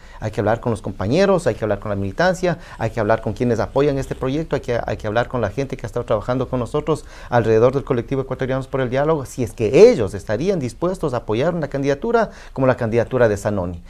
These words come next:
Y si es que no estarían dispuestos, ¿qué candidatura ellos estarían o estaríamos dispuestos a apoyar? Entonces, ahí es donde sale esta posición y esta propuesta de que Zanoni, por favor, acepte la candidatura de parte de la comunidad.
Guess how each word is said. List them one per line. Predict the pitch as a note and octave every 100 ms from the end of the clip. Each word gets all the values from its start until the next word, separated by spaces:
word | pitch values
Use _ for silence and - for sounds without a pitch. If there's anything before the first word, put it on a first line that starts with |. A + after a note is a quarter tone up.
| - -
Y | C#3
si | C3
es | C#3+
que | -
no | F3
estarían | G#3 G3+ G#3
dispuestos, | F3+ - F3+ F3 E3 -
¿qué | F#3
candidatura | F#3 E3+ D3+ C3+ D#3+ F3 D3
ellos | C#3 C3+
estarían | - B2 E3+ F3+ -
o | B2
estaríamos | G#2+ A#2+ C3+ D3+
dispuestos | G#2+ G2 C3+ B2+ G#2+
a |
apoyar? | G2+ G2 A2 F2+ - - - - - -
Entonces, | A#2 D3 - E3 -
ahí | B2+ C3 F#3+
es | F#3
donde | E3 C#3
sale | - C3+ D3 -
esta | A2+ C3+
posición | - - A#2 B2 - D3+ C#3+
y |
esta | B2+ -
propuesta | G2+ - C3+ D#3 D3 - -
de | A#2+ A#2+
que | G#2+
Zanoni, | A#2+ B2 E3+ F3
por | C3 -
favor, | B2+ C#3
acepte | A#2+ C#3 C#3+
la | B2+
candidatura | B2+ B2 B2+ A#2 D#3+ E3+ C#3
de | G#2+
parte | A#2 - C#3
de | C3
la | C#3+
comunidad. | E3+ F3 F3 E3 F#3